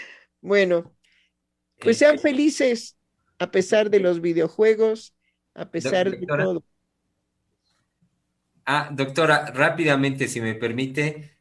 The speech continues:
Speaker 2: dar lectura al último mensaje que recibimos de nuestro público el día de hoy, que llegó por parte de Gamboa Tanis,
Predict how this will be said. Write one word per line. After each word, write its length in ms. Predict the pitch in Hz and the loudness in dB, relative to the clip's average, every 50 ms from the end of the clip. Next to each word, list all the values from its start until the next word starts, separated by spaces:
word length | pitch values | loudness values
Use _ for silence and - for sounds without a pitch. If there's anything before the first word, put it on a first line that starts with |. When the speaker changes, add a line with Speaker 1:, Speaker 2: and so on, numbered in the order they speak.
| _ | _
Speaker 2:
dar 260 | - 113 131 143 147 | -4 0 0 0 2
lectura 500 | 156 151 139 143 147 147 147 143 147 151 | 2 0 0 -2 -4 -2 0 2 2 2
al 300 | 147 151 - 120 120 131 | 0 -2 -4 -4 -2 -2
último 380 | 151 160 160 160 175 165 151 131 | -2 -4 -4 -6 -4 -2 -2 -2
mensaje 480 | 123 120 117 110 117 131 120 123 135 127 | -2 -2 -4 -6 -6 -8 -6 -8 -8 -10
que 100 | - - | -10 -10
recibimos 920 | - 98 98 95 - 107 107 110 113 117 117 117 - - - - - - | -6 -6 -6 -6 -8 -10 -8 -8 -6 -6 -6 -6 -6 -8 -8 -10 -12 -12
de 140 | 101 104 104 | -8 -8 -6
nuestro 400 | 104 113 131 143 143 143 139 123 | -6 -4 -6 -6 -6 -8 -10 -8
público 340 | - 131 127 127 127 127 - | -8 -8 -6 -6 -8 -6 -6
el 60 | 127 123 | -6 -4
día 160 | 139 135 135 | -2 0 0
de 100 | 135 131 | 0 0
hoy, 380 | 127 131 139 135 - - - _ _ _ _ _ _ _ _ | 0 -2 -4 -6 -10 -18 -20 _ _ _ _ _ _ _ _
que 120 | - 120 113 | -6 -4 -2
llegó 280 | 113 123 120 135 143 143 | 0 0 2 0 0 0
por 200 | 139 143 120 113 | -2 -4 -4 -2
parte 340 | 139 131 131 - - 139 123 | -2 -2 -2 -2 -4 -6 -4
de 320 | 120 123 131 131 - - | -2 -2 -4 -4 -6 -10
Gamboa 840 | - 104 113 110 110 110 113 113 127 131 135 135 135 139 135 - - - | -12 -6 -2 -2 -2 -2 -4 -4 -2 0 0 0 0 -2 -4 -6 -6 -2
Tanis, 640 | 135 135 135 135 127 110 92 - - - - _ | 0 0 0 0 -2 -6 -8 -8 -10 -12 -14 _